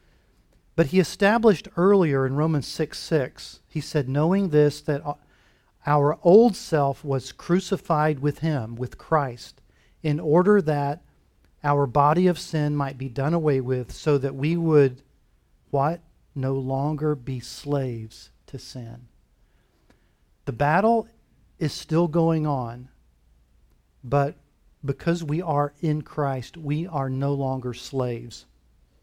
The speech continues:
to sin. We're no longer in bondage.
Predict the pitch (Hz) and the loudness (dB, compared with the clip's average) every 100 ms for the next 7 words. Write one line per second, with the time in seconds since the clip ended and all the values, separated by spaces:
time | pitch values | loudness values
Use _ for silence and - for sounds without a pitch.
0 | _ _ _ - - 135 - 135 120 131 | _ _ _ -18 -12 -10 -6 -6 -4 -2
1 | 135 156 180 170 160 156 147 _ _ _ | 0 2 2 0 2 0 0 _ _ _
2 | _ _ _ _ 151 143 120 127 127 117 | _ _ _ _ -4 -4 -4 -6 -6 -12
3 | 127 - | -18 -20